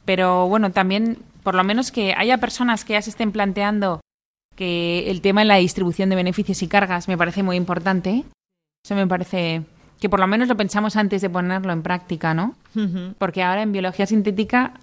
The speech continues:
Speaker 1: hay experimentos, pero tampoco
Speaker 2: A ver, eh, hay mucha gente y muchos grupos trabajando en ello, pero como son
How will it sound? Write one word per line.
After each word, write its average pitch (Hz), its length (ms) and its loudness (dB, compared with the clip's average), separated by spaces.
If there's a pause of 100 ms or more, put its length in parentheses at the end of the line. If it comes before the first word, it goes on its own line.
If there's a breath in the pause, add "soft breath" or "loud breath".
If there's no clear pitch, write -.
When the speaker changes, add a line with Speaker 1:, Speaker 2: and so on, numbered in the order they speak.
(300)
Speaker 1:
hay 165 220 0
experimentos, 180 580 0
pero 208 120 0
tampoco 165 880 0 (960)
Speaker 2:
A 226 120 0
ver, 214 320 0
eh, 208 440 0 (100)
hay 262 220 0
mucha 294 320 -4
gente 262 420 -4
y 302 80 -4
muchos 247 300 -2
grupos 233 320 -4
trabajando 214 580 0
en 208 80 -2
ello, 156 300 -4
pero 170 320 -8
como 175 680 -4
son 254 640 -2